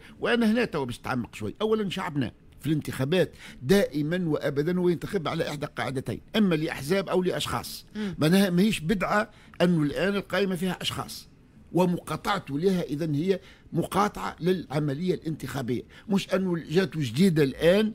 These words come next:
Speaker 1: أنه جات منظومة انتخابية ما كانش يعرفها. لا، لا يعرفها. كانت الناس تنتخب على الدم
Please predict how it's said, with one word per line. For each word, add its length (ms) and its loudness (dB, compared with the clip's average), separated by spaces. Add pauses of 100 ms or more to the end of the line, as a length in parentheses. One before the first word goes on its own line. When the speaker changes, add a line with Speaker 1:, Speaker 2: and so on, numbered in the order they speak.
(420)
Speaker 1:
أنه 180 2
جات 360 0
منظومة 680 2
انتخابية 580 0
ما 100 -2
كانش 320 -4
يعرفها. 360 -4
لا، 160 2
لا 100 4
يعرفها. 440 0 (340)
كانت 280 4
الناس 220 0
تنتخب 440 0
على 140 4
الدم 320 4